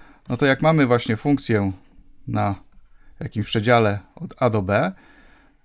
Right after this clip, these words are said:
no i chcemy obliczyć pole pod wykresem tej funkcji, no to to pole jest równe całce z tej funkcji od A do B, a ta całka z kolei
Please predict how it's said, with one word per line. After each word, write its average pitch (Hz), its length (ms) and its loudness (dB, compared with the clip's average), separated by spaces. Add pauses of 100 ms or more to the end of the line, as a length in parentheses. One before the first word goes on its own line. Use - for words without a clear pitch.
(120)
no 123 140 4
i 127 180 2
chcemy 135 380 4
obliczyć 131 400 -2
pole 139 240 4
pod 117 180 -4
wykresem 110 500 -2
tej 98 120 -6
funkcji, 147 640 -4 (680)
no 120 80 -2
to - 280 0
to 151 160 2
pole 143 560 4 (1000)
jest 131 200 0
równe 131 440 2
całce 156 520 0
z - 60 -10
tej 107 140 -4
funkcji 113 420 -4
od 120 180 -4
A 123 120 0
do 104 120 0
B, 117 260 -2 (260)
a 104 100 -4
ta 107 140 -4
całka 196 400 2
z - 100 -4
kolei 107 460 -4